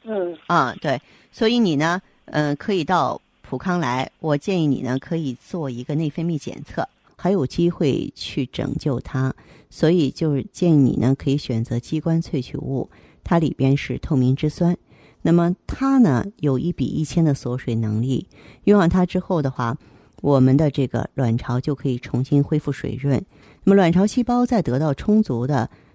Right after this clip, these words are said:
Speaker 2: 营养之后的话，它会更好的协调荷尔蒙。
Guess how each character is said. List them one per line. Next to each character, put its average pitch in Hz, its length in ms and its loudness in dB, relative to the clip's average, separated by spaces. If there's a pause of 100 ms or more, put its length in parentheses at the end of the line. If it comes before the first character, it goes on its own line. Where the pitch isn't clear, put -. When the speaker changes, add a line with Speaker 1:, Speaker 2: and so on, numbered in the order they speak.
(180)
Speaker 2:
营 156 220 6
养 156 240 0
之 143 120 -2
后 151 220 -2
的 120 80 -2
话， 117 300 -4 (280)
它 - 140 -4
会 143 160 -2
更 131 180 2
好 - 260 -4
的 120 260 -2 (200)
协 - 320 0
调 117 240 -2
荷 - 160 -6
尔 120 160 -2
蒙。 110 320 -2